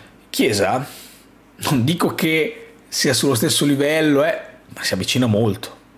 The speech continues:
si avvicina molto, perché poi torna serio e intanto sposa il mio pensiero del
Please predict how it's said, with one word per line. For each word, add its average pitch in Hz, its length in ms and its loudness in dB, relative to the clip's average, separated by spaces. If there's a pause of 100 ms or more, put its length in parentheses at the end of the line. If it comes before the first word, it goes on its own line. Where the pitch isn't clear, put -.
(220)
si - 60 -8
avvicina 113 300 0
molto, 101 460 -4 (120)
perché 113 280 -4
poi 123 280 -2
torna 135 440 0 (200)
serio 185 680 2
e 127 120 0
intanto 185 420 0
sposa 151 760 0
il 151 120 0
mio 165 140 2
pensiero 143 480 2
del 139 280 2